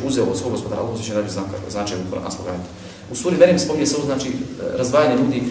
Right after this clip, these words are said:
u skupinama na sudnjem danu. Toga dana, dana, znači, ljudi će biti razdvojeni u skupinama kako bi, kaže, vidjeli svoja djela. Kaže Ibn Abbas, da bi,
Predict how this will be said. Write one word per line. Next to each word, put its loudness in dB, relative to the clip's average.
u -6
skupinama -4
na -2
sudnjem -2
danu. -2
Toga 10
dana, 8
dana, 8
znači, 4
ljudi -2
će -2
biti 0
razdvojeni 8
u 2
skupinama 4
kako 4
bi, -6
kaže, 4
vidjeli 6
svoja 6
djela. 4
Kaže 10
Ibn 6
Abbas, 10
da 2
bi, 2